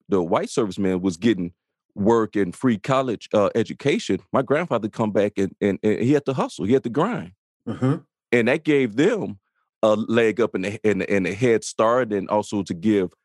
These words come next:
Speaker 1: that old money to pass down that money to what they, what they, uh, left for their, uh, for their future kids and stuff like that. And we have to, far as our ancestors have to,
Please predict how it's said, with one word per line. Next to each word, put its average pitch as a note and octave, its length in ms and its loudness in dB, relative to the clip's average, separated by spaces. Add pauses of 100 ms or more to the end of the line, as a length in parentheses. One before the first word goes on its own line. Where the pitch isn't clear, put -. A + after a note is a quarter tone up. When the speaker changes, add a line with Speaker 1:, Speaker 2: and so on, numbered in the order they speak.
(120)
Speaker 1:
that G2+ 200 0
old G#2+ 240 2
money G#2+ 320 0
to F2+ 180 -2
pass G#2 300 0
down G2+ 260 2
that F#2+ 120 -2
money G#2 380 0
to G2+ 80 -16
what G2+ 240 2
they, A2+ 280 0 (300)
what G#2 240 0
they, C#3+ 220 4
uh, G2 240 0 (260)
left A2 260 2
for G2+ 140 2
their, A#2+ 340 2
uh, F2+ 200 0 (400)
for G2 100 2
their C3 220 4 (180)
future F2+ 380 0
kids G2 340 0
and F2 80 -4
stuff F2 200 -2
like F2 180 -4
that. F#2+ 220 0 (540)
And B2+ 180 2
we E3+ 200 2
have C#3+ 220 0
to, B2 280 -2 (460)
far D3 280 2
as B2 200 -2
our F#3 260 2
ancestors A#2+ 480 -2
have C#3+ 220 0
to, G2 220 0